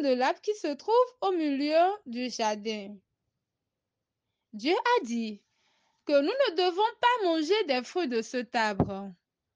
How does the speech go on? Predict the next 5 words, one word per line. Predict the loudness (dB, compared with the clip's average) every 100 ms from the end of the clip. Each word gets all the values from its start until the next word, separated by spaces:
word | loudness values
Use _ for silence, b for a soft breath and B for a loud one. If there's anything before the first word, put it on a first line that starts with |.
| _
sinon | -4 2 4 4 2 0 -4
nous | -2 2
mourrons. | 0 0 -4 -6 -6 -12 _ _ _ _ _ _ _ _ _ _ _ _ _ _ _ _ _ _ _ _
Le | -4
serpent | -2 -2 2